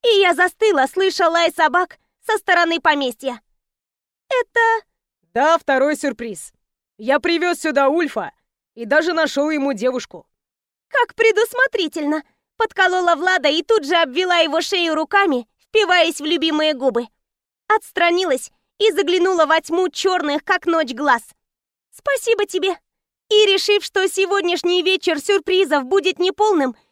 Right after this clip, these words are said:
Speaker 1: если я не внесу свою лепту, загадочно улыбнулась и сверкнула лукавым взглядом, собираясь рассказать мужчине из прошлого свою тайну, которую ношу под сердцем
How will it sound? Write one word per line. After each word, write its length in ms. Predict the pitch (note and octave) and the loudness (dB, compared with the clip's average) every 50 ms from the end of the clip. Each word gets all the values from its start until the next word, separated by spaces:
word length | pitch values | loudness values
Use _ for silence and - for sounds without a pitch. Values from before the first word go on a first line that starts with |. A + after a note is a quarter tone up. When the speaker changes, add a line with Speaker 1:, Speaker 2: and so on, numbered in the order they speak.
| _ - | _ -4
Speaker 1:
если 300 | G4 F#4 G#4+ - - F#4 | 0 0 0 0 0 0
я 140 | F4+ F4+ F4+ | 0 0 0
не 120 | E4+ E4+ | 0 2
внесу 320 | E4+ F4 G4 G4 - F#4+ D#4+ | 2 2 0 0 -2 -2 -4
свою 300 | - D#4 E4+ F4 F4 F4+ | -2 0 0 0 0 0
лепту, 400 | D4+ C#4+ B3 - - C4 A#3+ - _ _ _ _ _ | -2 -2 -4 -4 -6 -10 -10 -10 _ _ _ _ _
загадочно 680 | - E4+ G#4 G4+ F4 F4+ F#4 E4+ D4+ - - - E4 E4 | -4 0 0 2 2 2 2 0 0 -2 -4 -4 -2 -2
улыбнулась 640 | E4 D#4+ E4 E4 C4 F4 G4+ G#4 F4 C#4+ C#4+ - - _ _ _ _ _ _ - | -2 -2 -2 -2 -2 0 0 0 0 -4 -6 -10 -14 _ _ _ _ _ _ 0
и 100 | G4+ A4 | 0 0
сверкнула 600 | - E4+ G4 G4+ G4 - F4+ F#4+ F#4+ F4 D#4+ D#4 | 0 0 -2 -2 -2 0 0 0 2 4 4 4
лукавым 500 | D#4+ F4+ E4 - F#4 E4+ D#4 D#4+ D#4+ D#4+ | 2 0 -2 0 0 0 2 0 0 -2
взглядом, 480 | C4+ C4 F4+ F#4+ G4 F4+ D4+ C#4 D#4 | -2 -2 0 0 0 0 0 -2 -2
собираясь 560 | - - G#4+ E4+ F#4 F4 E4 E4 D#4+ E4+ - | -2 -4 -4 0 0 2 2 2 2 0 0
рассказать 560 | F#4 E4+ F4+ - - F#4+ F4+ F4+ F4+ E4+ - - | -2 -4 -2 -2 0 0 2 2 2 0 0 -2
мужчине 540 | D4 D#4 D#4 - - F#4 F4+ D#4 D4 D4 | -4 -4 -4 -4 -2 -2 0 0 0 -2
из 60 | D4+ - | -4 -6
прошлого 520 | - - F4 F4+ F4+ - D4+ C#4 B3+ C#4 | -4 -2 -2 -2 -2 -2 -4 -2 -2 -2
свою 380 | C#4+ - E4+ F4+ E4 D#4+ D#4+ E4+ | -4 -2 -2 -2 -2 -2 -4 -4
тайну, 460 | - - G4 F#4 E4 C4 A#3 A3+ G#3+ _ _ _ _ _ _ _ | -2 0 0 0 0 0 -4 -6 -8 _ _ _ _ _ _ _
которую 500 | - A4 A4 - G#4+ G4 F#4+ F#4 F#4 F4+ | -2 0 0 2 2 2 2 0 0 0
ношу 320 | F4 F4 F#4+ - G4+ F#4 | 0 0 0 0 -2 -2
под 220 | C#4 - D4+ D4 - | 0 0 -2 -2 -2
сердцем 520 | - F#4+ F#4 F#4 - - C#4+ A#3+ A#3 G#3+ | -4 -4 -4 -4 -4 -6 -6 -6 -6 -8